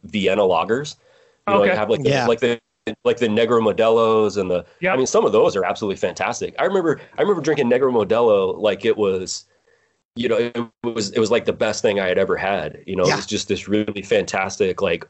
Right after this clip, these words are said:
Speaker 1: alternate Mexican beer that was, you know, in this beautiful little bottle with the gold foil on top. And there's, there's a really cool tradition of those, uh, Vienna lagers in Mexico.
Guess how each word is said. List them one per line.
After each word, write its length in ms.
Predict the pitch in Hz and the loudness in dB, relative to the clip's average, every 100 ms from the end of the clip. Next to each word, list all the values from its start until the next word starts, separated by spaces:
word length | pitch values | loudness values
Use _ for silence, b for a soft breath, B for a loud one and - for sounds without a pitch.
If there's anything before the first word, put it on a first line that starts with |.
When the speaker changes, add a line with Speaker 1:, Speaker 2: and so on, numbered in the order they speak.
| _ - | _ -2
Speaker 1:
alternate 540 | 92 98 113 98 87 _ - | -2 2 2 2 0 _ -6
Mexican 520 | 90 92 - 98 82 | -4 -2 -2 -2 -2
beer 300 | 90 98 87 | 2 2 2
that 180 | 90 90 | 0 2
was, 340 | 95 82 82 - B B B B | 4 2 -2 -16 B B B B
you 80 | 120 | 2
know, 60 | |
in 60 | 110 | 2
this 100 | 98 | 0
beautiful 360 | 104 117 113 | 0 0 2
little 180 | 113 98 | 4 2
bottle 440 | 80 85 104 104 101 | 0 0 2 4 4
with 140 | 95 | 0
the 80 | 98 | -2
gold 380 | 87 101 104 98 | 0 2 2 0
foil 320 | 104 101 104 | 2 4 4
on 180 | 101 92 | 4 0
top. 400 | 104 98 98 98 | -2 0 -2 -2
And 320 | 90 85 82 - - - | -4 -4 -12 -18 -20 -8
there's, 240 | - 127 135 | -2 -2 0
there's 180 | 127 156 | 0 0
a 60 | |
really 220 | 170 160 151 | 2 2 2
cool 240 | - 147 | 2 0
tradition 420 | - 127 147 135 | 2 2 2 2
of 140 | 104 85 | 2 2
those, 280 | 95 87 | 0 2
uh, 220 | 98 90 85 - - 85 - _ - | 0 -2 -4 -14 -20 -20 -20 _ -4
Vienna 240 | 98 95 | 0 2
lagers 420 | 92 90 90 90 | 2 2 -2 -4
in 80 | 90 | -4
Mexico. 520 | 87 90 92 95 85 | -4 -4 -4 -4 -4